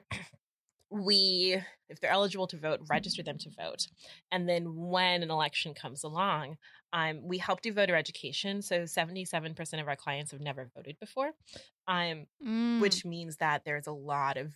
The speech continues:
Speaker 1: very sort of super basic, everything from why should I vote to how do I vote to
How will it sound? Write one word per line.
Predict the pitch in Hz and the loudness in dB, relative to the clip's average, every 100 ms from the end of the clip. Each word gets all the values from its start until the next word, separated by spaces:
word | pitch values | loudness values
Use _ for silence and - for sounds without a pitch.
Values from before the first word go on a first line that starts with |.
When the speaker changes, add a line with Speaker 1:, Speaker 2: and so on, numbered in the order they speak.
| - | 0
Speaker 1:
very | 180 180 160 | 4 6 4
sort | 160 151 | 2 -2
of | 143 143 - - _ _ _ _ _ _ - | -2 -4 -10 -18 _ _ _ _ _ _ 0
super | - 226 190 | 4 4 4
basic, | 185 170 - | 2 2 4
everything | 202 202 185 | 4 4 2
from | 196 | 2
why | 196 196 | 4 4
should | 196 190 | 4 4
I | 180 | 4
vote | 160 156 | 2 0
to | - | 0
how | 151 - 156 | -2 0 2
do | 160 151 | 4 4
I | 143 | 2
vote | 139 147 - - | 2 0 0 -2
to | 156 151 | -2 -4